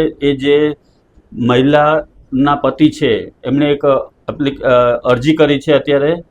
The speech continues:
પ્રાઇમરી લેવલે એક અરજી કરી છે અને સમાધાન માટે એના ઉપર ખૂબ દબાણ કરવામાં આવી રહ્યું છે.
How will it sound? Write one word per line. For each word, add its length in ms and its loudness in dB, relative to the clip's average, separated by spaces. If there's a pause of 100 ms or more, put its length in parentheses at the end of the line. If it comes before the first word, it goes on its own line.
(400)
પ્રાઇમરી 580 0
લેવલે 360 0
એક 120 -6
અરજી 240 -4
કરી 260 -2
છે 240 0
અને 260 -4
સમાધાન 520 2
માટે 220 0
એના 200 0
ઉપર 220 -2
ખૂબ 260 -4
દબાણ 300 2
કરવામાં 460 -2
આવી 120 -8
રહ્યું 180 -14
છે. 240 -18